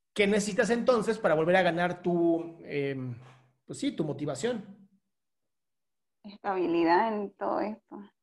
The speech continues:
Speaker 1: No, la estabilidad no se puede tener, ya lo sabes. Problemas siempre van a existir.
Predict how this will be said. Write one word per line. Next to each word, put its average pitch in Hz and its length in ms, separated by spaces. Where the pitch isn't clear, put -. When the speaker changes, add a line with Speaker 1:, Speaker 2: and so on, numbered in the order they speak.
Speaker 1:
No, 170 240
la 175 80
estabilidad 226 340
no 302 100
se 233 120
puede 175 260
tener, 117 380
ya 175 100
lo 180 80
sabes. - 420
Problemas 247 460
siempre 220 260
van 190 160
a 190 40
existir. 151 440